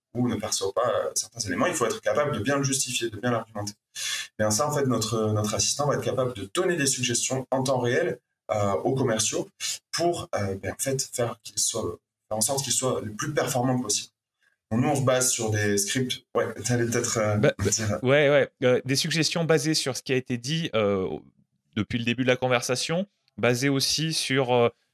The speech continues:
Speaker 2: sur des choses qu'il a, euh, qu'il a repérées par rapport au produit que, que le commercial est en train de vendre, basées sur quoi ?
Speaker 1: Oui, alors c'est, euh,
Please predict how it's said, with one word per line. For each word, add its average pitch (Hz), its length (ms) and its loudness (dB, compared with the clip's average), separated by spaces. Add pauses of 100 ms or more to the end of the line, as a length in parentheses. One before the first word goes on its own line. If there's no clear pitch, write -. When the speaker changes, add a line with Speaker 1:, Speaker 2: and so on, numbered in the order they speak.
Speaker 2:
sur 127 200 0
des 127 120 4
choses 143 280 2
qu'il 117 240 -2
a, 113 240 6 (140)
euh, 95 40 4 (380)
qu'il 107 180 -4
a 113 140 4
repérées 139 540 2
par 123 140 -4
rapport 110 240 0
au 113 80 2
produit 127 460 -2
que, 104 360 2
que 107 140 -6
le 101 60 -2
commercial 113 440 0
est 113 40 0
en 113 80 -2
train 120 160 -2
de 117 60 -6
vendre, 151 200 -4
basées 123 200 -4
sur 120 180 -8
quoi ? 127 180 -4 (640)
Speaker 1:
Oui, 156 240 -2
alors 113 320 2
c'est, 120 320 0
euh, 101 380 0